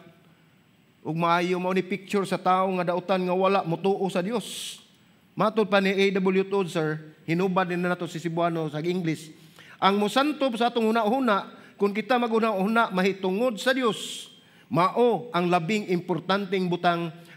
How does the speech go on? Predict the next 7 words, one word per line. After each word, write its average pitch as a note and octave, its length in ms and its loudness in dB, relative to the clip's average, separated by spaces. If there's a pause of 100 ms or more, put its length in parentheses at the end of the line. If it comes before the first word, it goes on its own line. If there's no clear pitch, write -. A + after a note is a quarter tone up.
mahitungod D#3+ 720 -2 (800)
kanato." C3 400 -6 (1120)
Kung B3 160 2
maghunahuna A3+ 800 4
kita B3 240 -2
sa B3 80 0
Dios, - 640 -2